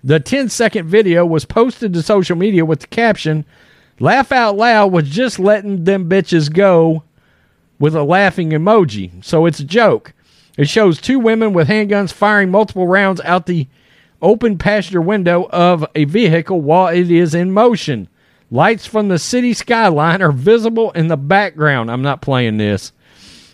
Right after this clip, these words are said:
Uh, map of interstate shootings. As of Tuesday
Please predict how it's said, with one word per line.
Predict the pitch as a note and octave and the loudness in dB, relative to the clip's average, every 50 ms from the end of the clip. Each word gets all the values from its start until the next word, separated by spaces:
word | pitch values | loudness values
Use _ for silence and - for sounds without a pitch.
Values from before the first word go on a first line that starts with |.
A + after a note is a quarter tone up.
| _ _ | _ _
Uh, | - C#3 C#3+ C#3 B2+ B2+ | 0 0 2 0 0 -2
map | D3 D3+ F3 G#3 A#3+ A#3+ G#3+ - - | -2 0 2 2 2 0 -2 -4 -6
of | - G3 F3+ F#3 | -6 -4 -4 -4
interstate | F#3+ G3+ G3+ G3 E3+ - G#3 F#3+ F3+ - C#3+ | -2 -2 -2 -2 0 0 0 0 0 -2 -4
shootings. | - - B3+ A#3+ G3 D#3 C#3+ B2 - - | -4 -2 0 0 2 0 0 -2 -6 -4
As | - F#3+ B3+ D4 D4+ - - | -2 0 0 2 0 0 0
of | B3+ A#3 G#3 E3+ - | 0 0 0 0 -4
Tuesday | - - - - D#4 D#4 D4 A3 D3+ - C3 C3 C3 B2 D3 G#3 C4+ B3+ | -10 -12 -2 2 4 4 4 4 2 2 2 2 4 4 2 2 0 -2